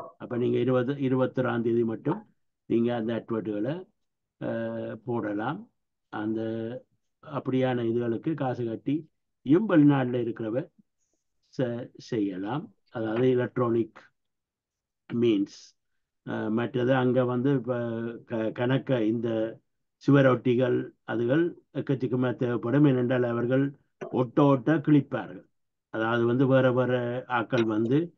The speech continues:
வேற வேற ஆதரவாளர்கள் வந்து கிழிப்பார்கள். அதனால வந்து நீங்க தொடர்ந்து சுவரொட்டிகளை ஒட்டி கொண்டிருக்கணும். அப்ப தொடர்ந்து ஒவ்வொரு கிழமையும் வந்து திரும்ப திரும்ப இது பண்ணணும். மற்றது உங்களுடைய சொந்தக்காரர்கள் யாரெண்டா இருந்தால்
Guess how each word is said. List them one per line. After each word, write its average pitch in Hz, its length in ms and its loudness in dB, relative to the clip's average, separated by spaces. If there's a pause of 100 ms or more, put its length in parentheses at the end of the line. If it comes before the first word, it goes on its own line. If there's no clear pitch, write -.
(300)
வேற 135 320 6
வேற 131 280 6
ஆதரவாளர்கள் 127 840 0
வந்து 143 360 0
கிழிப்பார்கள். 110 540 -4
அதனால 110 360 -2
வந்து 117 180 2
நீங்க 135 220 6
தொடர்ந்து 135 520 2
சுவரொட்டிகளை 123 720 0
ஒட்டி 113 260 -2
கொண்டிருக்கணும். 107 640 -2 (460)
அப்ப 139 580 0
தொடர்ந்து 139 420 6
ஒவ்வொரு 135 260 4
கிழமையும் 127 560 2
வந்து 127 520 -2 (320)
திரும்ப 143 340 6
திரும்ப 135 600 0
இது 123 340 -2
பண்ணணும். 104 260 -4
மற்றது 139 580 0
உங்களுடைய 139 480 4
சொந்தக்காரர்கள் 131 760 -2
யாரெண்டா 127 380 -2
இருந்தால் 131 640 -2